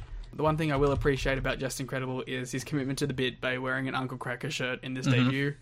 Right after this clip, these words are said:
Speaker 1: which obviously, Garrett, you know from X Factor fame.
Speaker 2: Yes, definitely.
Speaker 1: You know you're dealing with the X Factor. "I give you everything you ever wanted and I'll never get that back."
Speaker 2: Do you know
Speaker 1: Yes.
Speaker 2: all the lyrics
Speaker 1: Banging
Speaker 2: to the
Speaker 1: song.
Speaker 2: X Factor
Speaker 1: Everyone,
Speaker 2: theme?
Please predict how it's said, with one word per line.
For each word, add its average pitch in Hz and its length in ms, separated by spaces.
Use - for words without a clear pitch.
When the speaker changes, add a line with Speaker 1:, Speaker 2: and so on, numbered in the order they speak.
Speaker 1:
which 139 180
obviously, 127 540
Garrett, 123 260
you 135 180
know 127 260
from 127 220
X 139 220
Factor 131 340
fame. - 160
Speaker 2:
Yes, 147 320
definitely. 127 680
Speaker 1:
You 147 100
know 151 80
you're 147 120
dealing 147 180
with 143 120
the - 140
X 143 200
Factor. 147 440
"I - 60
give 147 160
you 151 60
everything 147 340
you 147 140
ever 147 180
wanted 139 400
and 131 160
I'll 135 100
never 139 220
get 143 220
that 135 200
back." 139 520
Speaker 2:
Do 127 80
you - 20
know 156 220
Speaker 1:
Yes. - 100
Speaker 2:
all 131 220
the 135 80
lyrics 123 320
Speaker 1:
Banging 147 120
Speaker 2:
to - 20
the 127 120
Speaker 1:
song. - 40
Speaker 2:
X 135 100
Factor 156 180
Speaker 1:
Everyone, 147 120
Speaker 2:
theme? 143 360